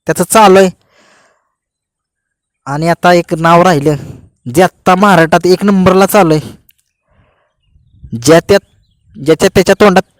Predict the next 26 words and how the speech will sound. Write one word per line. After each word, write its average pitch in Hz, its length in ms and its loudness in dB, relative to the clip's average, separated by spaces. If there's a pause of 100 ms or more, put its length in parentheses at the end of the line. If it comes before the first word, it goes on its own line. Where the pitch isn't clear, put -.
(140)
तेच 254 200 0
नाव 175 240 0
आहे, 147 80 -4 (840)
हॉटेल 208 420 2
भाग्यश्रीचे 185 1500 -2
मालक. 202 540 2 (1400)
खूप, 277 220 2 (380)
खूप - 440 -6
आता 208 240 -2
मोठे 214 360 -2
सेलिब्रिटी 196 540 -2
झालेत 160 260 -2 (120)
ते. 156 60 -6
तुम्ही 180 260 -6
बघितलं, 190 340 -2
आत्ता 190 240 -4
एक 196 120 -4 (120)
पिक्चर 196 320 -4
मराठीचा 190 460 -2
प्रदर्शित 180 500 -2
झाला 180 260 -2
आहे, 185 140 -10 (520)
त्याच्या 185 220 -4
प्रमोशनसाठी 220 840 0
ते 240 160 -2
गेलेले. 196 500 2